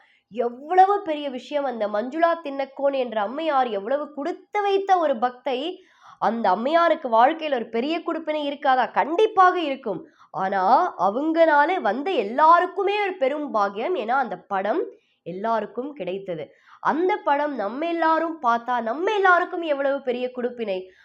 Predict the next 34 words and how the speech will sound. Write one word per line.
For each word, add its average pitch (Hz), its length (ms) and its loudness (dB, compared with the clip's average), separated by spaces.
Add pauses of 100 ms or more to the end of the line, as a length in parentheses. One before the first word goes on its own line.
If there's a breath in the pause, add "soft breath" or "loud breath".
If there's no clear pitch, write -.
அந்த 349 300 4 (120)
படத்தை 339 340 4
பிரிண்ட் 330 320 -2
அவுட் 359 180 0
எடுத்து 254 240 -4
வச்சு 262 220 -6
நம்மளோட 285 440 0
வீட்ல 277 280 -8
வச்சா 226 280 -4
நம்மளுக்கு 320 440 -2
எவ்வளவு 277 200 0
பெரிய 220 280 -6
பாக்கியம். 202 420 -4 (420 soft breath)
பாபாவோட 311 720 4
கையிலேந்து 294 500 -2
கிடைத்த 285 420 -2
படத்தோட 240 540 -2
டிஜிட்டல் 254 400 -4
காப்பி 330 340 4
கிடைச்சாலும் 320 480 -2
ஒண்ணுதான், 302 340 0 (280 loud breath)
படமே 226 360 0 (160)
கிடைச்சாலும் 294 460 0
ஒண்ணுதான். 262 320 0
ஏன்னா, 262 240 -2
கிடைத்தது 285 580 -4
பாபா 208 360 2
கையிலேந்து. 190 480 -6 (420 soft breath)
அற்புதமான 359 720 2
ஒரு 302 120 -4
படம், 247 340 -2
பார்க்கவே 285 500 0
வித்தியாசமாக 285 840 0
இருந்தது. 220 340 -4